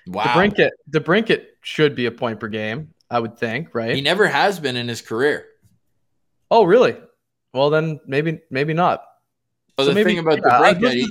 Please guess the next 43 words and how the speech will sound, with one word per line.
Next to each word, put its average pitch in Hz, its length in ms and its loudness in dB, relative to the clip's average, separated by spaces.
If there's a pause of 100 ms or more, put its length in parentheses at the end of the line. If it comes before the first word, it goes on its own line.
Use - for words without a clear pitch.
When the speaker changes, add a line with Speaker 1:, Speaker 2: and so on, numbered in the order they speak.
(160)
Speaker 2:
those 247 140 -2
are 240 100 -2
the 202 100 -2
three 196 320 0
that 151 140 4
I 135 120 4
would 123 280 -6
probably 120 280 0
be 113 100 -6
looking 113 340 -10
at 110 360 -12
for, 123 120 -8
like, 117 200 -6
major 117 280 -8
point 95 300 -14
total 78 240 -8
guys. 64 340 -14 (300)
Speaker 1:
Oh, 214 220 0
sorry. 185 440 0
In 156 120 -8
the 160 80 0
shortened 214 480 2
season, 123 380 -4
he 113 140 -8
was. 104 400 -8 (340)
I, 139 160 2
I 147 200 4
was 156 80 2
Speaker 2:
Okay. 165 80 -2
Speaker 1:
looking 151 140 -4
at 127 100 -8
points. 143 260 2
It's 123 100 -8
like, 127 120 -2
oh, 131 100 -2
fifty-six. 123 640 -6 (100)
He 185 80 -2
had 175 120 2
fifty-six 170 560 -4
points 139 340 -2
in 123 100 -6
fifty-two 120 540 -6
games 110 460 -6